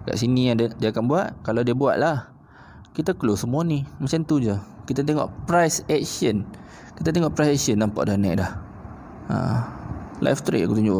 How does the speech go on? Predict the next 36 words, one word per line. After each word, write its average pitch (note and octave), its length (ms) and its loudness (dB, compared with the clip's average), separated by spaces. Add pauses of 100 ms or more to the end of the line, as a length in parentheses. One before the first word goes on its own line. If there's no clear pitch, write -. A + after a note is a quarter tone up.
apa? G2+ 240 0
Tiga A#2 160 4
puluh B2+ 240 4
lima C3+ 320 2
U C3+ 80 2
S C3 80 0
D, E3 320 2
boleh C#3+ 320 4
eh? E3+ 40 0 (520)
Kan? G#2+ 240 2 (1300)
Ha, G2+ 240 2
tu D3+ 160 4
N C3+ 160 4
Z C3 240 4
D - 20 4 (140)
U B2 80 6
S A2 160 2
D. G#2 320 2 (880)
Okey, G#2 160 2
geng. G2 240 2 (640)
Okey, A2+ 180 2
lepas A2 240 0
tu, G#3 240 2 (2500)
untuk C#3 400 2
kita F3+ 160 0
entry, F3+ 320 4
macam A#2+ 240 2
aku F3 160 0
cakap F3 240 0
tadi. C3+ 240 2 (640)
Okey, D3 240 2
H A#2 320 2
one F#3 240 4
kita B2+ 240 -2
nampak B2 400 0
rejection. G#2 640 2